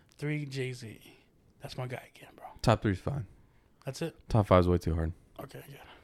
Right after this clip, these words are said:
Speaker 1: good. <clears throat>
Speaker 2: Jay-Z
Speaker 1: Migos.
Speaker 2: got inducted to the Hall of Fame. So,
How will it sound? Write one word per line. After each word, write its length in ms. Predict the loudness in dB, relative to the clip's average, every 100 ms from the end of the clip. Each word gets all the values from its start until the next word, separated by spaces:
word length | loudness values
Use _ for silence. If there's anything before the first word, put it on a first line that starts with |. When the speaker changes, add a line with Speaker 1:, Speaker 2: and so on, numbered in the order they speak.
| -18 -8 0
Speaker 1:
good. 0 |
<clears throat> 1200 | 0 2 -2 -2 -10 -20 _ _ _ -20 _ 0
Speaker 2:
Jay-Z 240 | 4 6 8
Speaker 1:
Migos. 40 | 8
Speaker 2:
got 140 | 8
inducted 280 | 8 6 4
to 40 | 4
the 100 | 6
Hall 140 | 4
of 60 | 4
Fame. 200 | 0 0 _ _ _ _ _ -20 -20 -10
So, 240 | 0 0